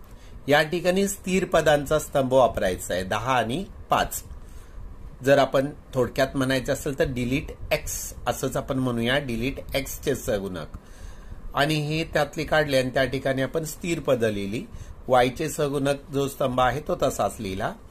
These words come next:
आता पुन्हा एकदा दहा गुणिले तीन वजा पाच गुणिले वजा चार. आता दहा त्रिक तीस, वजा गुणिले वजा अधिक,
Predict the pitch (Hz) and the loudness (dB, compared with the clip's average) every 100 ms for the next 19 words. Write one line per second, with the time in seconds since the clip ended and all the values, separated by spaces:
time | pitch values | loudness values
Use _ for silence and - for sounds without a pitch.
0 | - - - 135 151 143 139 139 151 151 | -18 -16 -8 -2 0 2 2 4 2 4
1 | 143 135 117 135 135 131 127 120 117 117 | 2 2 0 -2 0 -2 0 0 -2 -2
2 | 110 113 185 - - - - 123 123 120 | -6 -4 -6 -10 -14 -14 0 4 6 6
3 | 113 185 - - - - 131 127 - 113 | 4 2 -6 -14 -12 0 0 0 -4 -4
4 | 113 110 117 190 - 139 120 113 123 117 | -4 -2 -2 -4 -6 0 2 4 2 2
5 | 110 90 95 - - - - - - - | -2 -2 -6 -14 -20 -20 -20 -18 -18 -18
6 | - - 127 131 123 143 151 170 - - | -10 -2 2 4 2 0 -2 -4 -4 -6
7 | 110 110 - - - 139 127 120 139 143 | -4 -4 -6 -8 -8 2 2 4 4 4
8 | 131 123 120 120 117 117 131 123 107 - | 2 -2 -2 0 2 2 2 2 0 -2
9 | - - - 147 151 123 | -10 -16 -4 0 2 0